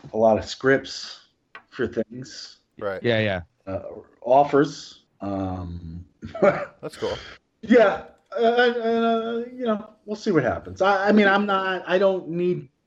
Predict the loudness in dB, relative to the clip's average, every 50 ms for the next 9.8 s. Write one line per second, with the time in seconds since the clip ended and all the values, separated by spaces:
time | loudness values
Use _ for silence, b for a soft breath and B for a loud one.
0 | _ _ _ _ -2 -2 -2 -2 -2 2 6 8 8 8 8 6 4 2 0 0
1 | 0 -2 -2 -2 -2 0 0 0 -2 -2 -2 -4 -6 -6 -6 -6 -6 -8 -10 -12
2 | -8 -4 -4 -4 -2 0 2 2 4 4 2 0 -2 -4 b b b _ -6 -4
3 | -2 -2 -2 -4 -6 -8 -8 -10 -12 -14 -16 -18 _ _ _ _ _ _ _ -8
4 | -8 -8 -8 -8 -8 -8 -8 -8 -8 -14 _ _ _ _ _ _ _ -6 -4 -4
5 | -2 0 0 2 2 2 0 0 0 0 0 0 0 0 0 2 2 4 2 2
6 | -2 _ _ _ _ _ _ _ _ -10 -10 -8 -8 -8 -10 _ _ -8 -8 -6
7 | -2 0 0 2 2 -2 -4 -4 -4 -4 -4 -4 -6 -8 _ _ _ 0 2 2
8 | 2 2 0 0 2 2 4 6 6 6 6 4 2 2 4 4 6 6 4 2
9 | 2 -2 -2 0 0 -2 -4 -8 -12 -12 -6 -2 0 0 0 0